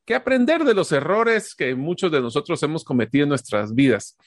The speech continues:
Esperamos que los inspire, que los motive, que los emocione en estas historias. Hoy iniciaremos dando el ejemplo, como mencionó César, de los algunos fracasos. Algunos de estos los hemos mencionado brevemente en algunos episodios anteriores. Hoy vamos a entrar a detalle.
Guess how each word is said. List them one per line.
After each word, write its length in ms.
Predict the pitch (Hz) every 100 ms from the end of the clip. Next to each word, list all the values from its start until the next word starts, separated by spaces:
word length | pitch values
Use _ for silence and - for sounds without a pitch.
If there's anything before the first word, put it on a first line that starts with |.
| - - -
Esperamos 400 | 127 160 196 202
que 100 | 185
los 220 | 156 135
inspire, 560 | 135 123 - 220 247 240
que 100 | 185
los 100 | 156
motive, 440 | 160 160 226 254
que 80 | 208
los 160 | 190 190
emocione 640 | 180 170 233 277 180 117 _ _
en 160 | 135 143
estas 300 | 165 202 175
historias. 680 | 131 - - 196 262 254 _ _ _ -
Hoy 160 | 147
iniciaremos 560 | 190 180 - 135 165 180
dando 180 | 165 185
el 80 | 151
ejemplo, 380 | 123 185 190
como 180 | 160 139
mencionó 400 | 127 120 123 139
César, 420 | - 156 196 226 165
de 100 | 123
los 240 | 117 110
algunos 340 | 110 135 180 -
fracasos. 680 | 110 - 175 214 185 - _ _ _
Algunos 300 | - 165 233
de 60 | 233
estos 180 | 240 208
los 160 | 160
hemos 160 | 185 214
mencionado 680 | 208 - 147 127 170 233 190
brevemente 580 | 190 196 190 208 220 190
en 80 |
algunos 300 | 139 165 185
episodios 400 | 196 127 123 175
anteriores. 560 | 180 143 117 170 220 156
Hoy 100 | 160
vamos 240 | 170 185
a 40 | 127
entrar 220 | 123 165
a 120 | 170
detalle. 560 | 135 107 - 202 170 135